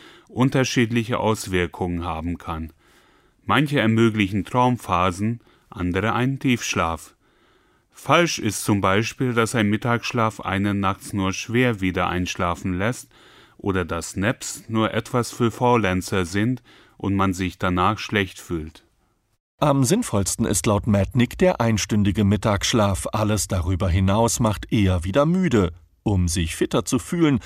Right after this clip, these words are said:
Speaker 2: reichen aber auch schon zwanzig Minuten aus. Danach ist man aufmerksamer, reagiert schneller und kann kreativer sein. Für ihre Forschungsarbeit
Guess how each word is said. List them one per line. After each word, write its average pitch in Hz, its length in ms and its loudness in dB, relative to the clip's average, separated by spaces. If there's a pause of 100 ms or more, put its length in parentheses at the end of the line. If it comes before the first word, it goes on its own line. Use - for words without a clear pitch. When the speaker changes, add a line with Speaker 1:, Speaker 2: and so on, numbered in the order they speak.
(160)
Speaker 2:
reichen 123 400 2
aber 98 220 4
auch 92 100 0
schon - 220 -2
zwanzig 101 500 0
Minuten 101 480 2
aus. 104 400 0 (260)
Danach 90 480 0
ist - 220 -4
man 95 180 0
aufmerksamer, 123 920 0
reagiert 90 560 -2
schneller 113 420 4 (280)
und 104 340 2
kann 107 240 0
kreativer 110 720 0
sein. 95 380 2 (420)
Für 92 400 0
ihre 90 320 2
Forschungsarbeit 139 880 0